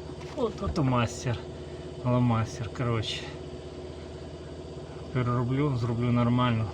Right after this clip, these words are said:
та й не буду паритись. Каже: «Хочеш зробити, зроби сам». Одним словом, отакі то піраги.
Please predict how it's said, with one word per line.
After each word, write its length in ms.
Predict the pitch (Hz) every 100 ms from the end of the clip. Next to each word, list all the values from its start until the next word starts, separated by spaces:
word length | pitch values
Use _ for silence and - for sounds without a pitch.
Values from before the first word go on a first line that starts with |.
| - -
та 80 | 123
й 60 | 117
не 100 | 117
буду 180 | 110 107
паритись. 600 | - 117 107 120 - - - - - - - - - - - 127
Каже: 180 | 113 -
«Хочеш 320 | 147 135 147 123
зробити, 440 | 135 139 135 120
зроби 300 | 117 113 117
сам». 240 | - 104 - - - -
Одним 240 | 190 165 151
словом, 340 | - 135 135 151
отакі 360 | 147 147 -
то 140 | 131 123
піраги. 460 | 131 117 117 110